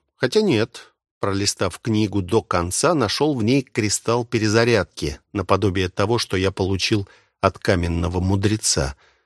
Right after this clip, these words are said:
Только этот не зелёный, а голубоватый. У него ранг пониже,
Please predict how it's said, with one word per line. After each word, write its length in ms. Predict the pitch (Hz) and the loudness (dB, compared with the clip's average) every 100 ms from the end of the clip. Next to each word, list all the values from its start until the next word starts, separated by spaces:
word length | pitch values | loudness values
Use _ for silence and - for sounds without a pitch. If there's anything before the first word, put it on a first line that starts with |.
| _ _ - | _ _ 2
Только 320 | 120 107 120 | 2 4 2
этот 500 | - 123 110 - - | 2 0 0 -4 -2
не 160 | 110 113 | 2 4
зелёный, 540 | 110 117 156 110 90 - | 4 4 4 2 0 -2
а 260 | 104 95 | 0 0
голубоватый. 1040 | 98 117 120 113 120 113 87 76 73 71 - _ _ _ | -2 0 2 2 2 2 -2 -6 -10 -12 -16 _ _ _
У 80 | 131 | 4
него 440 | 139 131 123 - | 4 6 4 2
ранг 500 | - 135 123 90 - | 0 2 2 0 -6
пониже, 580 | - 107 131 165 110 78 | -2 0 2 0 0 -4